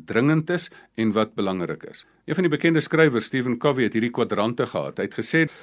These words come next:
"Party dinge is dringend, maar dis nie belangrik nie." So jy mors eintlik tyd met die ding. Dit is dringend. "Doen nou, antwoord nou hierdie foon," maar dit is sommer net 'n sinnelose oproep wat kom.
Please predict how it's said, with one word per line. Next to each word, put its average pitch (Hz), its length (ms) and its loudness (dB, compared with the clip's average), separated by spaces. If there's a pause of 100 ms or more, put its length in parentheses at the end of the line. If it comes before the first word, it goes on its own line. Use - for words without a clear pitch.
(180)
"Party 196 340 4
dinge 113 520 2
is 120 380 2
dringend, 123 480 4
maar 113 120 0
dis 117 120 0
nie 123 100 0
belangrik 104 460 0
nie." - 200 -16 (520)
So - 140 -4
jy 135 140 4
mors 170 240 4
eintlik 151 240 2
tyd 196 180 4
met 135 100 2
die 85 140 -4
ding. 78 100 -10
Dit 123 140 -6
is 147 160 -4
dringend. 165 320 0
"Doen 202 120 4
nou, 175 140 4
antwoord 185 280 4
nou 170 100 6
hierdie 151 160 4
foon," 135 200 4
maar 110 100 2
dit 117 160 0
is 123 80 2
sommer 143 200 2
net 131 200 0
'n 120 80 2
sinnelose 113 500 0
oproep 95 320 -6
wat 87 180 -6
kom. - 180 -12